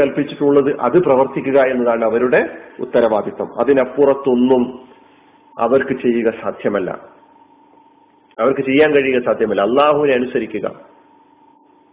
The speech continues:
അള്ളാഹുവിന്റെ ആജ്ഞകൾ നടപ്പിലാക്കുക, ഇതാണ് അവരെ ഏൽപ്പിച്ചിട്ടുള്ള ഉത്തരവാദിത്തം എന്ന് നമുക്ക് മനസ്സിലാക്കാൻ കഴിയുന്നു.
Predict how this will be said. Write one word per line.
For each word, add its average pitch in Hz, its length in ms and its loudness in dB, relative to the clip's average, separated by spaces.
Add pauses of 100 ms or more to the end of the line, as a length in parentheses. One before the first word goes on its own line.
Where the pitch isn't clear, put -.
(680)
അള്ളാഹുവിന്റെ 196 1160 2 (100)
ആജ്ഞകൾ 196 520 2
നടപ്പിലാക്കുക, 170 800 2 (1120)
ഇതാണ് 123 320 2 (560)
അവരെ 113 180 2
ഏൽപ്പിച്ചിട്ടുള്ള 107 640 -2
ഉത്തരവാദിത്തം 107 800 -2 (680)
എന്ന് 107 240 0 (280)
നമുക്ക് 98 180 -6
മനസ്സിലാക്കാൻ 98 540 -8
കഴിയുന്നു. - 460 -8